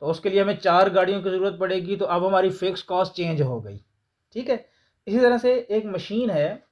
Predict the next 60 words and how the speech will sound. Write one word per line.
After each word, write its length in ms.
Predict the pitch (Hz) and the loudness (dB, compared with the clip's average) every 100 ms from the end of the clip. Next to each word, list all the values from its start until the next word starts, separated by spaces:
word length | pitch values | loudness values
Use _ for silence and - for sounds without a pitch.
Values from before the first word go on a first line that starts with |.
| _ _ _ | _ _ _
वो 240 | 147 190 208 | -6 0 0
हज़ार 400 | 156 151 156 196 | 0 0 2 2
यूनिट्स 320 | 208 208 - | 0 -6 -6
मैक्सिमम 480 | 170 170 - 233 233 | -10 -10 -4 0 0
प्रोड्यूस 380 | 214 185 180 180 | -2 -4 -6 -6
कर 180 | 165 151 | -6 -6
सकती 260 | 160 147 | -8 -10
है, 60 | 185 | -10
तो 120 | 190 | -6
वो 100 | 185 | -6
उसकी 220 | 180 202 | -6 -4
रेलिवेंट 460 | 170 151 151 143 113 | -2 0 0 -2 -4
रेंज 260 | 120 113 107 | -8 -10 -12
है। 200 | - - _ _ _ _ | -16 -20 _ _ _ _
अब 140 | 170 180 | 0 2
उस 160 | 240 233 | 2 4
रेलिवेंट 500 | 190 220 254 262 214 | 4 4 0 -2 0
रेंज 300 | 214 240 220 | 0 0 0
के 100 | 233 | 0
अंदर 220 | 220 226 | 2 2
आप 220 | 214 214 _ _ | 2 0 _ _
सौ 200 | 202 208 | -2 0
यूनिट 280 | 214 208 190 | 0 -2 -2
बनाएं 440 | 202 202 196 180 - | -2 0 0 -4 -8
फिर 100 | 151 | -8
भी 100 | 143 | -6
उसकी 240 | 156 151 165 | -6 -8 -8
पाँच 280 | 160 160 | -4 -4
सौ 100 | 156 | -4
रुपये 220 | 170 160 160 | -4 -2 -2
कॉस्ट 320 | 151 156 156 | 0 0 0
आएगी, 320 | 151 151 156 | -6 -4 -6
दो 280 | 147 160 190 | 0 2 2
यूनिट, 280 | 190 202 - | 0 -2 -6
दो 160 | 160 165 | -2 -2
सौ 100 | 202 | 0
यूनिट 260 | 208 208 196 | -2 -4 -4
बनाएं 340 | 208 202 151 | -2 0 -2
फिर 140 | 135 | -8
भी 140 | 123 151 | -8 -8
उसकी 200 | 147 156 | -8 -8
पाँच 280 | 147 151 147 | -6 -6 -6
सौ 60 | |
रुपये 220 | 156 156 151 | -10 -6 -6
कॉस्ट 320 | 151 147 147 | -2 -4 -4
आएगी, 340 | 147 147 147 147 - _ _ _ _ _ 190 | -6 -6 -6 -10 -12 _ _ _ _ _ -4
तीन 220 | 190 202 | -2 0
सौ 160 | 214 | 2
यूनिट 340 | 220 214 208 202 | 2 2 -2 -2
बनाएं 400 | 208 214 208 151 | 0 2 2 0
फिर 140 | 147 | -6
भी 120 | 139 | -4
उसकी 220 | 156 147 151 | -6 -6 -8
पाँच 280 | 151 151 | -6 -6
सौ 100 | 147 | -4
रुपये 220 | 151 147 143 | -6 -4 -4
कॉस्ट 320 | 143 139 139 | -2 -2 -4
आएगी, 320 | 143 135 135 | -6 -6 -8
ठीक 220 | 131 220 | -6 0
है। 260 | 262 147 - | 2 0 -4